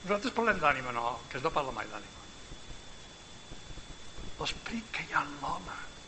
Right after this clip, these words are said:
en cada home, Déu, és una manera que dic, que tinc jo de dir-ho, ha posat una terminal del seu esperit. Però està, està dormit.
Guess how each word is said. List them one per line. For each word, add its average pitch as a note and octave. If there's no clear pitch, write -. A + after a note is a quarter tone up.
en F#3
cada A#3+
home, B3
Déu, A#3
és F3+
una F3+
manera D#3+
que C#3
dic, -
que E3
tinc C#3
jo C#3+
de C3
dir-ho, C#3
ha F3
posat F#3+
una F3+
terminal D#3
del -
seu -
esperit. -
Però E3+
està, -
està E3
dormit. D3+